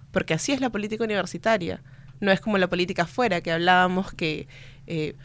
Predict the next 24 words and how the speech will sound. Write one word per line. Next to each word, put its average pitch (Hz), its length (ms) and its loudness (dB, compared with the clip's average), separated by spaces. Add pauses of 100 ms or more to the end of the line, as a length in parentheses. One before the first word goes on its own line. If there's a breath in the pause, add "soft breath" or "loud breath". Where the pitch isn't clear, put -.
(160 loud breath)
o 175 140 -2
tienes 190 280 0
un 214 80 0
curul, 277 540 2
o 180 120 0
te 156 120 -2
pagan, 226 640 6
o 180 100 -4
perteneces 160 500 -2
a 160 40 -2
un 160 60 -2
partido 160 360 -2
político. 170 560 -2
Es - 160 -6
muy 190 180 4
diferente. 196 580 -2 (180 loud breath)
Creo 185 200 4
que 196 140 0
la 196 100 2
política 175 320 -2
universitaria 180 600 0
en 190 100 2
la 175 240 2
universidad 160 680 0